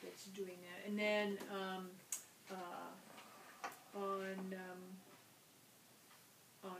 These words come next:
May eighteenth, there's Household Hazardous Waste.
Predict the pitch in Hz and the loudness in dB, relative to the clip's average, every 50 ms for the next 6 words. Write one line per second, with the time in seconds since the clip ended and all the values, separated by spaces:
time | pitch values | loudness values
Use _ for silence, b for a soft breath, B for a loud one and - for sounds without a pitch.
0 | 180 180 185 190 196 196 190 - - - - 269 262 254 254 247 247 - - - | -4 -2 2 4 6 6 4 4 0 -2 4 6 8 8 8 6 4 2 0 6
1 | 208 196 185 180 - - 196 196 196 - 208 190 190 - - - - - - - | 6 6 6 6 0 -2 -2 -2 -2 0 0 0 0 -2 -12 -16 -18 -18 -20 -20
2 | - - - - - - - - 214 202 202 - - 202 196 190 - - 202 196 | -20 -20 -20 -20 -20 -18 -10 -6 -6 -6 -6 -4 -2 -2 0 -2 -2 0 4 6
3 | 190 190 202 285 311 - - - - - | 6 6 6 4 2 -2 -4 -10 -12 -14